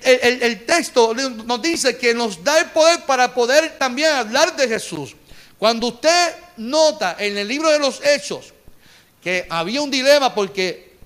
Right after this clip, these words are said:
los discípulos dicen: "Mira, y maestro, antes que te vayas para el cielo, antes que te vayas, ¿nos puedes decir qui-, quién nos va a reinar ahora aquí en la tierra? <laughs> ¿Quién nos va a, a reinar aquí? Vamos a seguir ahora".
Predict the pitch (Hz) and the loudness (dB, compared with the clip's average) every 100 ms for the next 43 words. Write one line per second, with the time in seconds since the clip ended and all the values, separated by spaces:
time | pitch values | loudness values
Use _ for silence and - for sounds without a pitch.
0 | - - 160 165 185 247 262 254 277 240 | -20 -10 -6 -6 -4 -2 2 4 4 0
1 | 233 196 294 302 240 190 165 185 185 175 | -2 -4 0 2 2 0 -4 -10 -10 -10
2 | 180 185 285 - 294 226 214 247 247 208 | -6 -2 -4 -2 0 0 0 -4 -6 -8
3 | 214 - 185 208 208 147 196 196 185 175 | -10 -12 -12 -12 -12 -12 -12 -12 -12 -12
4 | 147 113 - - - 143 131 - 165 180 | -12 -16 -20 -20 -20 -16 -14 -12 -10 -10
5 | 180 180 165 - - 156 185 156 170 175 | -10 -14 -16 -16 -12 -10 -10 -10 -8 -8
6 | 156 170 165 175 151 175 175 - 330 240 | -8 -6 -6 -6 -8 -8 -10 -10 -12 -16
7 | - - - - _ 196 - _ _ _ | -20 -20 -20 -20 _ -12 -12 _ _ _
8 | _ _ _ _ _ _ _ - 165 180 | _ _ _ _ _ _ _ -8 -8 -4
9 | 175 185 165 170 - 156 151 165 262 208 | -2 -4 -6 -12 -10 -8 -6 -6 -4 -4
10 | 165 160 180 165 175 185 180 220 262 | -6 -6 -6 -4 -4 -2 -2 -2 -6